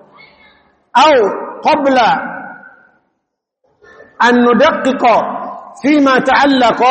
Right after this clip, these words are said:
بمسائل الخلق، لا بد من بعض المقدمات، لعل الله سبحانه وتعالى ينفعنا بها جميعا. ومن ذلك ما تعلق بالنشوز،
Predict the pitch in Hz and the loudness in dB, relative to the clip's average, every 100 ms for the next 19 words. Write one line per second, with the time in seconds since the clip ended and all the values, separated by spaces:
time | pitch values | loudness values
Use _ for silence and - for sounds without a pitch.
0 | 277 254 226 233 226 247 285 262 240 220 | 2 0 -2 -2 0 0 0 2 0 0
1 | 247 208 151 - - - _ 202 254 285 | -2 -2 -6 -12 -20 -20 _ 0 2 4
2 | 247 220 254 220 247 233 220 226 294 294 | 2 0 -2 0 0 0 0 0 0 0
3 | 294 339 311 285 240 240 165 - - - | 0 -2 -2 -2 0 0 -2 -6 -18 -20
4 | - _ 165 208 226 254 247 240 285 247 | -20 _ -4 0 2 2 2 4 2 0
5 | 240 - 277 262 247 233 226 220 208 233 | -2 -2 -2 0 0 2 0 0 0 2
6 | 226 269 302 - - - 202 226 220 226 | 2 2 0 -4 -12 -8 -2 0 0 -4
7 | 247 269 277 254 247 220 233 254 233 196 | -2 0 2 0 0 0 0 2 2 2
8 | 247 247 214 185 196 - - - - - | 0 0 0 0 0 -2 -10 -18 -20 -20
9 | _ _ 185 247 254 262 240 294 330 302 | _ _ -2 0 2 0 2 2 2 0
10 | - 277 247 240 240 240 254 285 269 269 | -2 -2 0 0 0 -2 0 0 0 -2
11 | 226 330 339 320 277 220 151 - | -2 0 0 0 0 0 -2 -8